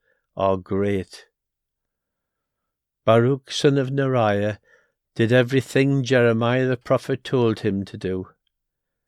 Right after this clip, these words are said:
At the Lord's temple, he read the words of the Lord from the scroll. In the ninth month of the fifth year of Jehoiakim,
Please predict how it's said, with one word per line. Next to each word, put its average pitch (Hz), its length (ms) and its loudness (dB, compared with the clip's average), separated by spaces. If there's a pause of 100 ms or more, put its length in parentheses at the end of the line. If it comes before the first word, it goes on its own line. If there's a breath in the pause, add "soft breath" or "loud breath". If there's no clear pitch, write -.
(520)
At 110 160 0
the 117 100 0
Lord's 131 380 2
temple, 104 640 -4 (400)
he 110 160 0
read 120 280 2
the 135 120 2
words 117 440 2
of 104 120 -4
the 113 120 0
Lord 101 380 0
from 98 260 -2
the 101 120 -6
scroll. 95 680 -6 (1400)
In 107 140 2
the 107 100 2
ninth 131 500 0
month 127 400 -2
of 110 160 -2
the 110 120 0
fifth - 380 -4
year 123 320 2
of 113 140 -4
Jehoiakim, 113 800 0